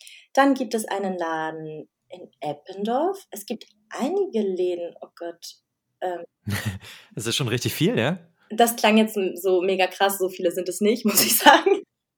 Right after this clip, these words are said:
Speaker 1: <laughs> Ähm, es gibt so,
Speaker 2: <laughs>
Speaker 1: äh, so Konzeptstores oder es gibt so einige kleine Lädchen, äh, wo ich tatsächlich meine Karten anbieten durfte und die sie genommen haben. Und da bin ich sehr happy drüber. Meine Buchhandlung und, ähm, dann ein Konzeptstore, dann ein,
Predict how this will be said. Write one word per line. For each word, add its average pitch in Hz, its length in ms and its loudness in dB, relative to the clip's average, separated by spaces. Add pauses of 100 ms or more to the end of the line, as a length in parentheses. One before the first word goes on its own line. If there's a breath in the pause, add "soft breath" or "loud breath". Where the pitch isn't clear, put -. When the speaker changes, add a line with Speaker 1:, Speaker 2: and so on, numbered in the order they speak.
(180)
Speaker 1:
<laughs> 403 240 8 (480 loud breath)
Ähm, 277 320 8
es 294 180 4
gibt 311 160 6
so, 185 80 6
Speaker 2:
<laughs> 175 180 10
Speaker 1:
äh, - 320 2
so 226 180 0 (120)
Konzeptstores 233 720 2
oder 214 160 6
es 214 100 2
gibt 247 140 -4
so - 80 0
einige 269 320 4
kleine 220 220 4
Lädchen, 294 600 4
äh, 233 260 2 (140)
wo 240 140 0
ich 220 320 -4
tatsächlich 214 480 -2
meine 175 220 -2
Karten 175 260 -10
anbieten 262 380 -6
durfte 175 360 0
und 202 200 -4 (420 loud breath)
die 226 80 0
sie 202 460 0
genommen 415 360 4
haben. 175 280 2 (120)
Und 214 240 2
da 196 60 4
bin 190 160 -2
ich 190 140 -8
sehr 214 100 0
happy 269 220 -4
drüber. 175 360 -2 (440 soft breath)
Meine 226 200 6
Buchhandlung 247 1080 4
und, 208 420 0 (160)
ähm, 185 220 -8 (440 soft breath)
dann 226 120 2
ein 269 40 2
Konzeptstore, 240 840 6
dann 202 220 4
ein, 208 640 0